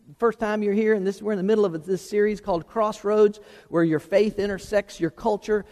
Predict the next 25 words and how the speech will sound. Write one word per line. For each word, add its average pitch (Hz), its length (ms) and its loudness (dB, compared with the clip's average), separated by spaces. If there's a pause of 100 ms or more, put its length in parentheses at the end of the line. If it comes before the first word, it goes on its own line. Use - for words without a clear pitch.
(140)
and, 160 320 -2
and 151 320 -6
we're 185 160 2
making 202 260 0
our 196 80 2
way 202 160 2
through 202 220 -2
First 196 320 -6
Corinthians, 208 680 0
and 165 160 -4
you're 202 240 2 (840)
thinking, 175 480 0 (160)
uh, 190 240 -10 (560)
prophecy, 208 540 -2
tongues, 226 520 0
I, 202 180 -2
uh, 226 580 0
let, 180 400 -2
get 240 140 4
me 254 80 2
out 262 160 0
of 247 40 2
here. 175 220 4 (1040)
<laughs> - 1080 -14
Listen, 214 360 6